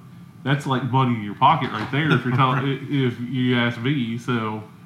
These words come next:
Speaker 1: I don't know. I think it's a good money-saving tool.
Speaker 2: I would agree. Yeah, I mean, annual passes are, you know, before you really experience it, like, we didn't have it ever, this is our first year of actually having annual passes.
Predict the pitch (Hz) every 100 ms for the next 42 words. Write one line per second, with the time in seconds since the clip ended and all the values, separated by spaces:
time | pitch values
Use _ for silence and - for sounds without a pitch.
0 | - 156 208 202 120 104 110 127 143 175
1 | 156 135 117 131 120 113 127 127 131 120
2 | 104 95 135 123 113 110 170 233 185 110
3 | 107 107 131 135 139 180 117 107 113 113
4 | 120 - 131 151 139 131 139 131 123 120
5 | 117 107 - - - - - 131 135 131
6 | 123 131 - 180 196 185 151 143 147 160
7 | 131 120 - - 170 220 196 135 120 113
8 | 110 123 117 117 151 151 139 135 131 127
9 | 147 135 131 131 120 139 147 127 127 -
10 | 131 117 117 131 127 110 117 120 110 139
11 | 151 123 104 101 - 101 92 113